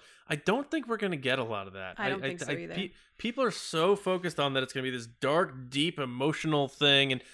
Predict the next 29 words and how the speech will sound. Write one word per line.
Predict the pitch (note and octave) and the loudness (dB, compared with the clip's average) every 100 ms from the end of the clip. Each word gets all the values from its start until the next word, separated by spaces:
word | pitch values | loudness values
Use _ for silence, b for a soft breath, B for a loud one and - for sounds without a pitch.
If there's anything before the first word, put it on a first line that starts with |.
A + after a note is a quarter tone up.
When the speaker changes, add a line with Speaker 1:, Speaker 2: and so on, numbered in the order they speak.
| B | B
Speaker 1:
there's | E3 D#3+ | 0 2
gonna | A#3+ | 2
be | D4+ B3+ | 2 0
maybe | C3+ B2+ C#3 D#3+ | 2 2 4 2
some | D#3 D3+ B2+ | 2 2 2
moments | A2+ A2+ F#3 F#3+ | 0 0 -2 -2
of | G3 | -2
that, | G#3+ A3+ - _ b b b b b | 0 -2 -4 _ b b b b b
but | D#3 D#3 D#3 D3+ - _ _ | 10 10 10 6 -2 _ _
I | D3+ | 2
think | D3 A3 - | 2 0 2
Obi-Wan, | E3+ G#3 A3 F3 F3+ F3+ E3+ D#3 _ _ _ C#3+ | 4 6 4 6 8 8 6 -2 _ _ _ -2
like | D#3 F3 | 0 0
I | E3 | 0
keep | F#3+ F3 | -2 -2
saying, | - G3 D#3+ C#3 b b b b b _ _ | 4 6 6 2 b b b b b _ _
as | E3+ E3+ A3 | 6 8 6
he | A#3 | 2
moves | G#3+ G#3 F#3+ | 4 4 4
closer | - F3+ F3 F3 | 0 0 2 -2
to | E3 | 0
that | D3+ D3 | 2 2
Alec | C#3 D3 D3 | 4 2 2
Guinness | D3+ D#3+ D#3 | 0 -2 -4
version, | B2 B2 A#2+ A#2+ A#2+ A2+ _ _ _ _ _ | -4 -4 -2 -4 -6 -14 _ _ _ _ _
he, | - E3 D3+ - _ _ _ _ _ _ - | -6 -6 -6 -10 _ _ _ _ _ _ -12
you | D3 D3 | -4 -2
have | C#3 E3+ - | 2 2 2
to | E3 D#3+ | 2 4